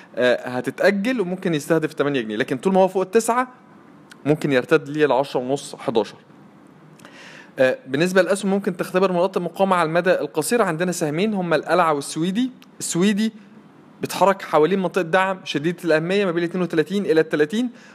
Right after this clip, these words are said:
ومش بنرجح اختراقها على المدى القصير، بل على العكس بنرجح حدوث موجة ارتداد لمنطقة المقاومة أو إعادة تجربة منطقة المقاومة بين السبعة وتلاتين للتمانية وتلاتين جنيه. القلعة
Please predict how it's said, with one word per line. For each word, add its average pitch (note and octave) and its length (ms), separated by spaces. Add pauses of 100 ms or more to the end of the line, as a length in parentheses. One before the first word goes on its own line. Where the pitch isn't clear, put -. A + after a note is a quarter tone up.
(120)
ومش D#3+ 200
بنرجح E3+ 500
اختراقها F3+ 500
على D#3 400
المدى D#3 300
القصير، E3+ 560 (500)
بل F3 140
على F3+ 120
العكس F#3+ 320
بنرجح F3+ 400
حدوث F3+ 300
موجة F3+ 240
ارتداد D#3+ 480 (240)
لمنطقة E3 480
المقاومة E3 500
أو B2+ 220
إعادة E3 220
تجربة D#3+ 360
منطقة D#3 300
المقاومة D3 280
بين D3 140
السبعة D3+ 220
وتلاتين D3 340
للتمانية C#3 360
وتلاتين A#2+ 380
جنيه. G#2 200 (880)
القلعة G3+ 580